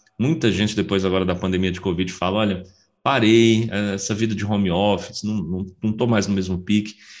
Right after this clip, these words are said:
Enfim, você vai percebendo isso no paciente, aí ele chega um pouquinho mais pesado, com esse exame um pouquinho mais controlado. Olha o, o tanto de espaço que eu tenho aqui pra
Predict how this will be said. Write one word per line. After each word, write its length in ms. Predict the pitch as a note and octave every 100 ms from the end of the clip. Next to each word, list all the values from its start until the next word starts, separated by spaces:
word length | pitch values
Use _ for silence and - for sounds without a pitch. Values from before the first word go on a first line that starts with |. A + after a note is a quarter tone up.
| -
Enfim, 240 | A#2+ A#2+ G2+
você 120 | A2
vai 120 | A2+
percebendo 400 | A2 A2 B2 A2+
isso 140 | A2 G#2+
no 60 |
paciente, 500 | A2 G#2+ A2 A#2 B2
aí 180 | B2 A#2
ele 180 | B2 C3+
chega 580 | C3+ B2+ B2+ C#3+ E3+ - _ _ _ _ _ _ _ _ _ _
um 80 | F#2+
pouquinho 300 | F2+ F2 D#3+
mais 140 | F3
pesado, 800 | E3+ C#3 A2 G2 A2 B2+ C#3+ D#3+ - _ _
com 360 | A#2 A2+ C3 -
esse 240 | A#2 A#2+
exame 240 | G#2+ A2+
um 40 | A2+
pouquinho 320 | A2+ - B2+
mais 240 | C3 B2
controlado. 680 | - B2 B2 A#2 F2 D#2+ E2+ - _ _ _ _ _
Olha 420 | - B2 C#3 C3
o, 260 | - A#2+ G#2+
o 40 |
tanto 340 | A2 C#3+ F3 F3
de 80 | B2
espaço 400 | - A#2 A#2+ -
que 60 |
eu 40 | A2
tenho 240 | A2 G#2
aqui 260 | F#2 G#2 A2+
pra 340 | A2+ A#2 A2